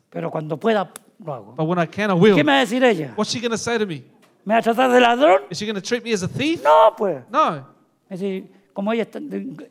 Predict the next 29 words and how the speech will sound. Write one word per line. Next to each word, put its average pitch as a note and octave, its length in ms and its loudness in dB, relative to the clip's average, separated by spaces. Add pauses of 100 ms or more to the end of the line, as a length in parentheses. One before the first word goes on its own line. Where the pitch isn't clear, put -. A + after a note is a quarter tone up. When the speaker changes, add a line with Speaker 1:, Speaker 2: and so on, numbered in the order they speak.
Speaker 1:
tiene G3 160 -8
un F3 80 -10
corazón F#3+ 340 -4
de G3 60 -2
abuelita, F#3 480 -4
eh, A3+ 160 -8
un D3+ 60 -12
corazón E3+ 300 -8
de F#3 80 -8
abuelita. G3+ 400 -8 (140)
Speaker 2:
'Cause F3 160 -10
she G#3 80 -2
has G3 140 -2
a - 20 -4
grandma's G#3 500 2
heart. G3 420 -2 (1000)
Speaker 1:
Entonces F#3+ 360 -6
me F3+ 100 -6
dice, F3 240 -8 (160)
"Mi B3 100 -4
amor, A3+ 280 4
no G3+ 100 -2
se - 100 -8
preocupe." E3 400 -10
Speaker 2:
She F3 60 -10
say, F#3+ 140 -4
"Oh, F#3 160 2
don't G3 240 -2
worry." D#3 280 0